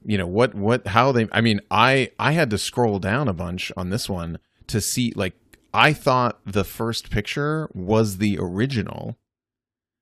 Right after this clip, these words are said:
And then I scrolled down a bunch to be like, "All right, well, where's the, where's your homage? Where's your, where's, where, you know, how did you mess the, mess the bezel up or change the lume or whatever?" Uh, so, I mean, if you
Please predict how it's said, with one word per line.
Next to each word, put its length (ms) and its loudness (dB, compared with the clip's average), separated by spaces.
And 140 0
then 100 2
I 80 2
scrolled 420 6
down 260 4
a 60 4
bunch 340 0
to 100 0
be 140 4
like, 220 2
"All 120 8
right, 140 6
well, 160 2
where's 200 2
the, 120 -2
where's 240 2
your 120 0
homage? 680 -6
Where's 260 2
your, 280 0
where's, 340 4
where, 200 4
you 180 -2
know, 140 -2
how 140 2
did 120 0
you 80 0
mess 260 -2
the, 280 -4
mess 220 0
the 100 -8
bezel 380 -6
up 240 -8
or 220 -10
change 260 -2
the 100 -6
lume 400 -6
or 100 -6
whatever?" 340 -4
Uh, 180 2
so, 240 4
I 100 6
mean, 360 0
if 260 -4
you 720 -2